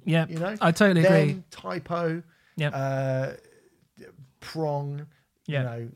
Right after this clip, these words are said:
Speaker 2: Helmet, that
Speaker 1: Because
Speaker 2: kind of stuff.
Speaker 1: Life of Agony are always referred to as N Y H C,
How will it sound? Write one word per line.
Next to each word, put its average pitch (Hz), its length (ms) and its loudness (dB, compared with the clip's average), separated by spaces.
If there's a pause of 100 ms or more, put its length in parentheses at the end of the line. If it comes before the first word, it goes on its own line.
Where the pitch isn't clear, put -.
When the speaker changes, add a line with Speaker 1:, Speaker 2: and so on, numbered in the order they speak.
(200)
Speaker 2:
Helmet, 147 580 -8
that 170 100 -6
Speaker 1:
Because 233 260 -2
Speaker 2:
kind 131 40 -6
of 127 80 -10
stuff. 240 120 -8
Speaker 1:
Life 240 140 2
of 214 80 0
Agony 208 280 2
are 175 160 0
always 170 600 6
referred 131 360 -4
to 120 260 -10 (220)
as 131 280 -4 (100)
N 135 220 -2
Y 127 500 -6
H 127 240 -8
C, 117 380 -12